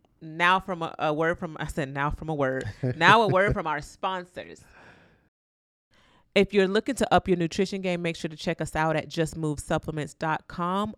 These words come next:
Speaker 1: a premium vegan supplement brand with proteins that taste like it came from your grandma's kitchen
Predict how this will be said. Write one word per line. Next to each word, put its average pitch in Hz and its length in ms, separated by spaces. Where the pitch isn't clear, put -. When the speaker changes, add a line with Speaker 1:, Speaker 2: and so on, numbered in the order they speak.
Speaker 1:
a 170 100
premium 196 640
vegan 156 400
supplement 147 600
brand 139 360
with 170 180
proteins 175 480
that 156 160
taste 160 240
like 151 200
it 147 100
came 156 240
from 151 160
your 143 80
grandma's 147 580
kitchen 170 640